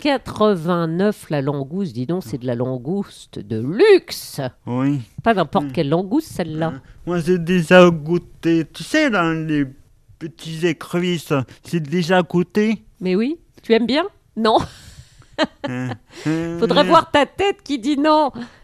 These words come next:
Speaker 1: Et non,
Speaker 2: Mm.
Speaker 1: en effet, on sent que t'as pas spécialement apprécié. Tu as pas
Speaker 2: Mm.
Speaker 1: aimé le goût un peu fort ?
Speaker 2: Il manque que des déchets. Euh, des écrevisses. Oui, il manque que des déchets.
Speaker 1: Ah.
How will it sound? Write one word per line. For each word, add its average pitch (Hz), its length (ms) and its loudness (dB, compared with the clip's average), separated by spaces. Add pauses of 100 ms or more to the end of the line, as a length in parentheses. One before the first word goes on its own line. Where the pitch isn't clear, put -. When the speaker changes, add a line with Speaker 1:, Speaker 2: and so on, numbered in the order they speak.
Speaker 1:
Et 247 120 2
non, 285 240 6
Speaker 2:
Mm. - 40 4
Speaker 1:
en 240 160 2
effet, 277 240 4
on 240 100 8
sent 277 200 0
que 254 60 -10
t'as 226 160 2
pas 226 200 2
spécialement 254 600 -2
apprécié. 220 640 -2 (320)
Tu 247 80 0
as 226 40 2
pas 285 140 4
Speaker 2:
Mm. 302 40 2
Speaker 1:
aimé 302 200 0
le 339 100 4
goût 240 280 0
un 220 60 2
peu 254 180 -4
fort ? 269 580 2 (260)
Speaker 2:
Il 147 140 -2
manque 165 300 0
que 147 680 -4
des 147 340 -2
déchets. 127 680 -4 (500)
Euh, - 40 -14 (300)
des 135 80 0
écrevisses. 135 580 -2 (380)
Oui, 117 160 -4 (180)
il 143 60 0
manque 147 280 0
que 151 100 2
des 139 240 0
déchets. 123 540 -4 (400)
Speaker 1:
Ah. 233 260 6